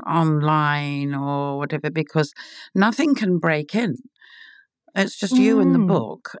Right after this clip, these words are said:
Speaker 1: And, uh, as long as your concentration is holding and somebody doesn't knock on the door or, you know, or drop a bomb on your <laughs>
Speaker 2: Yeah,
Speaker 1: house
Speaker 2: yeah.
Speaker 1: or whatever,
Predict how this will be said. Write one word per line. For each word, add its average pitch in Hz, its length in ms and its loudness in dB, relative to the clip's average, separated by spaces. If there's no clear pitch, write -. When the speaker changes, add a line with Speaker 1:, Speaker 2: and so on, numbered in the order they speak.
Speaker 1:
And, 175 380 -2
uh, 175 180 0
as 175 160 -4
long 208 200 2
as 185 100 -4
your 170 140 -2
concentration 170 880 -2
is 135 160 -4
holding 143 560 0
and 151 220 -4
somebody 165 360 -2
doesn't 151 340 -2
knock 160 360 -2
on 151 240 0
the 139 80 -2
door 151 520 0
or, 127 220 -6
you 160 120 -4
know, 147 280 -6
or 156 140 -8
drop 156 320 -8
a 143 60 -4
bomb 147 320 -4
on 139 140 -2
your 143 80 2
<laughs> 139 40 4
Speaker 2:
Yeah, 262 200 4
Speaker 1:
house 285 100 4
Speaker 2:
yeah. 185 100 -4
Speaker 1:
or 214 120 2
whatever, - 380 -4